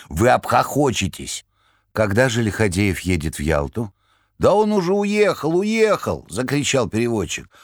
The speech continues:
«Он, знаете ли, уже катит! <laughs> Уже он черт знает где!» И тут переводчик замахал руками, как мельничными крыльями.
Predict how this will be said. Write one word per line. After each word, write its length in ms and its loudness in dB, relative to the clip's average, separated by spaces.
«Он, 160 2
знаете 480 0
ли, 80 2
уже 260 0
катит! 560 -2
<laughs> 300 0
Уже 240 4
он 200 0
черт 340 0
знает 340 2
где!» 440 0
И 100 -2
тут 220 -2
переводчик 560 0
замахал 480 0
руками, 380 0
как 280 -4
мельничными 540 -2
крыльями. 600 -6